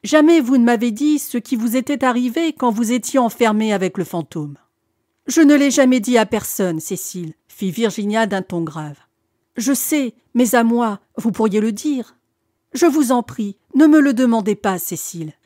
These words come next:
Je ne peux pas vous le dire. Pauvre sœur Simon, je lui dois beaucoup. Si, si, ne riez pas, Cécile,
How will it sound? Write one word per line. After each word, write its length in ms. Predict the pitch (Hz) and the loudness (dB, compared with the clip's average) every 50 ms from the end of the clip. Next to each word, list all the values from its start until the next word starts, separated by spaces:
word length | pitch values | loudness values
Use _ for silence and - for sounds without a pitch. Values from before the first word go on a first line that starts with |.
| _ - | _ -10
Je 140 | - 233 - | -4 2 2
ne 140 | 339 285 311 | 4 4 4
peux 200 | 294 - 254 233 | 2 2 0 -2
pas 180 | - 254 233 220 | 0 0 0 0
vous 120 | 180 202 | 0 -2
le 120 | 185 190 | -4 -4
dire. 440 | 180 151 - 165 160 156 156 _ _ _ _ _ _ _ _ _ _ _ - | -4 -4 -8 -10 -10 -10 -12 _ _ _ _ _ _ _ _ _ _ _ -2
Pauvre 380 | - 302 294 285 240 233 247 | 2 2 4 4 2 2 0
sœur 340 | 247 - - - 247 233 202 | -2 -2 0 0 0 0 0
Simon, 520 | - - - - 226 208 196 190 185 185 - _ _ - | -4 -8 -6 -4 -2 -2 -2 -2 -6 -8 -10 _ _ -10
je 160 | - - 311 | -4 0 0
lui 180 | 277 262 285 269 | 2 2 2 2
dois 160 | 233 254 254 | 2 2 2
beaucoup. 540 | 220 196 240 226 - - - 226 214 208 - _ _ _ - | 2 0 -2 -4 -4 -8 -10 -8 -8 -8 -12 _ _ _ -12
Si, 200 | - - - 302 | -8 -4 -4 -2
si, 300 | - - - 320 302 269 | -2 2 4 4 6 6
ne 100 | 254 254 | 6 4
riez 260 | 240 254 247 254 254 | 2 2 0 -2 -2
pas, 240 | 254 - 277 269 247 | 0 0 0 0 0
Cécile, 540 | - - 240 208 - - - 220 208 190 | -2 -4 -6 -6 -6 -8 -8 -6 -8 -8